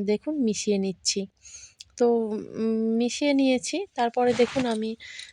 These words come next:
আহ, একটা প্লাস্টিক নিয়েছি। তো প্লাস্টিক দিয়ে আরও একটু ভালো করে মিশিয়ে নিচ্ছি, কেননা সরাসরি যদি হারপিকটা হাতে লাগে তখন ও আমাদের স্কিনে কিন্তু অনেকটাই ক্ষতি হয়ে যেতে পারে।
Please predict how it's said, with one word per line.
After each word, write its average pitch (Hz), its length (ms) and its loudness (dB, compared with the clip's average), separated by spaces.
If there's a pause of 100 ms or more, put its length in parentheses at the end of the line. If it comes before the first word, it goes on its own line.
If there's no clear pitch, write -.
(100)
আহ, 220 340 -2
একটা 208 200 -6
প্লাস্টিক 220 520 -4
নিয়েছি। 220 540 -4
তো 285 140 -6
প্লাস্টিক 214 560 -4
দিয়ে 240 160 -2
আরও 226 240 0
একটু 240 260 -8
ভালো 214 320 -2
করে 233 240 0 (460)
মিশিয়ে 220 400 -2
নিচ্ছি, 220 420 -4 (440)
কেননা 233 360 -4 (200)
সরাসরি 226 560 -2
যদি 247 240 -4
হারপিকটা 220 540 -4 (100)
হাতে 214 380 -6
লাগে 220 360 -2 (380)
তখন 226 220 -2
ও 220 80 0 (140)
আমাদের 214 360 0
স্কিনে 233 440 0
কিন্তু 226 340 -2
অনেকটাই 220 400 0
ক্ষতি 214 320 -4
হয়ে 208 140 2
যেতে 196 240 -4
পারে। 190 240 -2